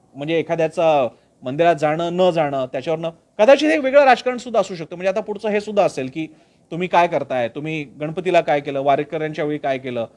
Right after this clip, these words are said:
तुम्ही ही मुभा दिली की नाही दिली, कदाचित हे एक राजकारण सुरू होऊ शकतं. आणि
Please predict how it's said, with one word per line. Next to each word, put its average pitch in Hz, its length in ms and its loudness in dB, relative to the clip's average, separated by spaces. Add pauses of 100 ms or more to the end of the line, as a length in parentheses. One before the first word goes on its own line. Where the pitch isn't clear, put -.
(260)
तुम्ही 165 140 -6
ही 170 60 -2
मुभा 170 240 4
दिली 160 220 0
की 160 120 -8
नाही 139 160 -6
दिली, 117 240 -8
कदाचित 208 260 -2
हे 220 60 4
एक 226 100 0
राजकारण 208 380 2
सुरू 233 240 -4
होऊ 226 140 0
शकतं. 180 320 -6 (500)
आणि 208 260 -4